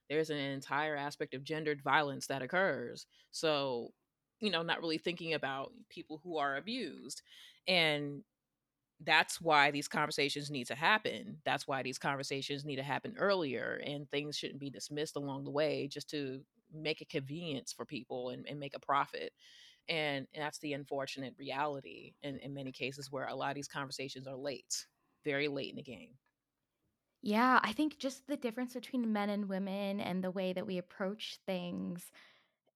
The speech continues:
Speaker 2: it needs to be understood. Like, as an example, I was, um, in Jersey City with my boyfriend, and we were s-, you know, staying there to go to a concert,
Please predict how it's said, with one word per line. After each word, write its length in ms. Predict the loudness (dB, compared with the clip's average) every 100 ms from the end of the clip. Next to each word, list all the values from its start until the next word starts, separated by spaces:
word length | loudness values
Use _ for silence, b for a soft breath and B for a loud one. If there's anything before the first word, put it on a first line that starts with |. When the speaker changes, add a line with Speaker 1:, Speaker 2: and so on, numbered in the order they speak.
| _
Speaker 2:
it 100 | -4
needs 320 | 0 0 -2
to 80 | -4
be 140 | -2 0
understood. 840 | 0 -2 -6 -4 -2 0 0 0
Like, 240 | 0 0 -4 B B
as 220 | -2 -2
an 80 | -4
example, 560 | -6 -2 -2 0 0 0 2
I 140 | 2 2
was, 260 | 2 0 -2
um, 500 | -2 -2 -4 -8 -10 _ _ -20 _
in 300 | -2 0 0
Jersey 320 | 0 -2 -4
City 260 | -6 -4 -2
with 160 | -2
my 120 | -4 -4
boyfriend, 760 | 0 0 0 -2 -2 -2 -6 b b b b b b _ -2
and 280 | 2 2 0
we 80 |
were 300 | 2 2 0 -2
s-, 200 | -12 -6
you 100 | -2
know, 80 | -2
staying 500 | -2 0 2 2 0
there 300 | 0 0 -2
to 140 | -4 -2
go 220 | 0 0
to 160 | 0 -4
a 60 |
concert, 840 | -4 -2 0 0 -2 -2 0 -4